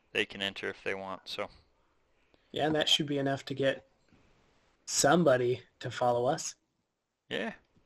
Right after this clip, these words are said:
Speaker 1: should be.
Speaker 2: Get your chance to win. See if I
Speaker 1: Oops.
Speaker 2: can get all the English people over here.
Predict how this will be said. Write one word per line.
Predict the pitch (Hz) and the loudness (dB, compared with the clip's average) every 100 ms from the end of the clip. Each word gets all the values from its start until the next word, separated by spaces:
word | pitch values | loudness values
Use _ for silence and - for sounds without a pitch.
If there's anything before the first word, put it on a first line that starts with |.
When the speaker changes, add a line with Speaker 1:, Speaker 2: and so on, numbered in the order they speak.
| _ _ _ _ | _ _ _ _
Speaker 1:
should | - - 127 | -12 -10 -8
be. | 151 190 190 | -6 -6 6
Speaker 2:
Get | 202 214 | 6 8
your | 196 | 6
chance | 190 196 196 | 10 10 10
to | - | 4
win. | 156 185 160 120 - - _ _ - - - - _ _ _ _ _ - - _ _ - - - | 8 8 6 2 -10 -20 _ _ -20 -18 -20 -20 _ _ _ _ _ -20 -20 _ _ -20 -20 -16
See | - 160 | 0 6
if | 165 165 | 10 12
I | 156 | 12
Speaker 1:
Oops. | |
Speaker 2:
can | 160 | 10
get | 143 151 156 | 6 6 8
all | 143 | 6
the | 147 | 6
English | 147 147 151 - | 2 8 8 8
people | - 131 135 | 0 0 2
over | 131 127 | 2 2
here. | 123 127 123 | 0 -2 -4